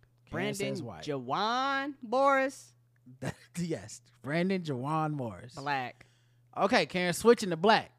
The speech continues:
Speaker 1: Okay, okay. Now, what made you switch to black?
Speaker 2: Jawan.
Speaker 1: Okay, you don't know any white people with the middle name Jawan.
Speaker 2: Mm-mm.
Speaker 1: Okay, all right.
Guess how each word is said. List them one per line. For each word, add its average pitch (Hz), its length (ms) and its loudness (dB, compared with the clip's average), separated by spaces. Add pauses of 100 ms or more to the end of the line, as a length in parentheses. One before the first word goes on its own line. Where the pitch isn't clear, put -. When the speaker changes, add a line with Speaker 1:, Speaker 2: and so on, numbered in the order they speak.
(320)
Speaker 1:
Okay, 107 400 -12 (240)
okay. 98 460 -12
Now, 123 140 -8
what 165 160 2
made 151 200 -2
you 123 40 -14
switch 117 240 -10
to 101 60 -18
black? 92 240 -16 (540)
Speaker 2:
Jawan. 139 540 -2 (300)
Speaker 1:
Okay, 131 280 -6
you 131 160 2
don't 143 160 2
know 143 120 0
any 127 140 -2
white 131 420 -8
people 127 200 -6
with 117 160 -6
the 107 80 -10
middle 120 240 -2
name 113 200 -6
Jawan. 107 640 -12 (180)
Speaker 2:
Mm-mm. 139 440 -8 (220)
Speaker 1:
Okay, 277 240 -6 (140)
all 135 80 -10
right. 254 220 -8